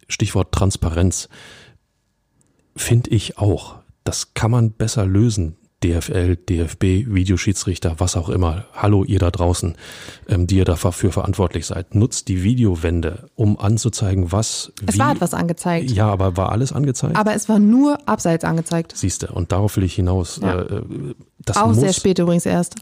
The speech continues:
Speaker 1: das muss zwingend transparenter werden, damit jeder im Stadion mitgenommen wird und weiß, warum passiert jetzt das, warum dauert das so lange. Und ganz am Ende, ich guck mal rüber zum American Football.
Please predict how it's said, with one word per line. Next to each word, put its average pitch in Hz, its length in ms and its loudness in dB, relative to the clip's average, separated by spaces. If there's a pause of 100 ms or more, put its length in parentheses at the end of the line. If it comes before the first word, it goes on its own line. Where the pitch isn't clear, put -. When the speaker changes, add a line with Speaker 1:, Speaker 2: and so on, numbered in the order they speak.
Speaker 1:
das - 200 -4
muss 110 360 2
zwingend 113 380 0
transparenter 107 640 0
werden, 98 180 2
damit 85 240 -2
jeder 117 260 0
im 101 120 2
Stadion 107 360 0
mitgenommen 95 460 2
wird 95 160 0
und 82 140 0
weiß, 92 300 0 (500)
warum 98 380 2
passiert - 380 -2
jetzt - 220 -4
das, 107 220 -2
warum 104 300 -2
dauert 104 340 -2
das 95 100 0
so - 100 -4
lange. 101 300 0 (420)
Und - 300 -4
ganz 135 260 2
am 113 120 4
Ende, 110 340 4 (560)
ich - 120 -20
guck - 180 -2
mal 92 80 0
rüber 95 220 2
zum 90 180 -2
American 92 400 0
Football. - 380 -6